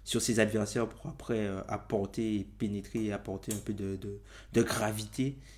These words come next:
et dé-, débloquer un peu son jeu. Donc peut-être que c'est systématiquement, c'est peut-être un, c'est un truc de système en fait, euh, qu'il soit là, mais je trouve qu'il prend vraiment pas mal de, de, de mi-distance. Je pensais le voir un petit peu jouer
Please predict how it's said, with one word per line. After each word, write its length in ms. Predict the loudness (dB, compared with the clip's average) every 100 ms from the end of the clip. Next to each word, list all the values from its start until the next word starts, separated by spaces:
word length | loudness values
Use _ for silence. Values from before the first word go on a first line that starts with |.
| -6
et 100 | -2
dé-, 200 | 0 -2 -6 -6
débloquer 480 | -2 0 2 0 -2
un 40 |
peu 120 | -2
son 200 | -4 -2
jeu. 280 | 0 0 -2 -8 -18 -6
Donc 140 | -2
peut-être 200 | 2 2
que 80 | 2
c'est 140 | 0
systématiquement, 1300 | 0 2 4 2 6 4 6 2 0 -6 -6 -2 -2
c'est 120 | 0
peut-être 200 | 0 2
un, 140 | 2 2
c'est 120 | 2
un 120 | 0
truc 200 | 0 0
de 120 | 2
système 460 | 0 0 0 0 0
en 60 | 0
fait, 260 | -2 -2
euh, 120 | -2 -2
qu'il 120 | -6
soit 220 | -2 2
là, 160 | 2 2
mais 240 | 0 0 0
je 80 |
trouve 200 | -2 -4
qu'il 100 | -4
prend 160 | -2 -2
vraiment 460 | -2 0 0 0 -4
pas 120 | -2 0
mal 320 | 0 0 0
de, 260 | 0 0
de, 200 | 0 -2
de 160 | -2 -2
mi-distance. 460 | -2 -4 -4 -2 0
Je 60 |
pensais 280 | -2 -2 0
le 80 | 0
voir 160 | 0
un 60 | -2
petit 120 | -4
peu 140 | -2 -2
jouer 260 | 0 -2